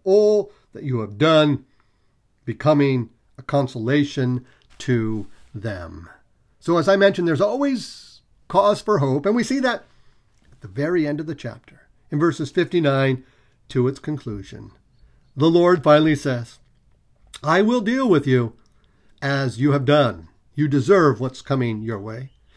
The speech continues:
you who have despised the oath and breaking the covenant. Yet I will always remember my covenant with you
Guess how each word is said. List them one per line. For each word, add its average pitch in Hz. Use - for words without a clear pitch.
you 170
who 143
have 135
despised 131
the 120
oath 131
and 113
breaking 120
the 107
covenant. 113
Yet 180
I 151
will 147
always 214
remember 151
my 120
covenant 127
with 120
you 117